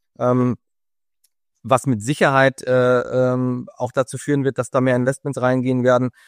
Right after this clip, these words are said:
Aber ich glaube, wir haben einfach insgesamt das Thema, und das ist das, was, was wir auch merken und was wir auch bei unseren Beteiligungen merken, was Anfragen von potenziellen Kunden et cetera angeht, dass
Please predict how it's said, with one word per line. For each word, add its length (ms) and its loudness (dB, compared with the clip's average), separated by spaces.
Aber 140 -2
ich 80 -4
glaube, 340 2
wir 160 -4
haben 100 -2
einfach 300 -4
insgesamt 680 -2
das 160 -2
Thema, 460 0
und 120 -12
das 120 -4
ist 120 -12
das, 140 2
was, 240 0
was 200 -4
wir 180 2
auch 120 2
merken 380 0
und 80 -2
was 180 -2
wir 180 -2
auch 200 -2
bei 80 0
unseren 300 0
Beteiligungen 680 -2
merken, 540 0
was 340 -6
Anfragen 520 -2
von 180 -6
potenziellen 440 -4
Kunden 240 -8
et 100 -6
cetera 280 -8
angeht, 340 -2
dass 240 -4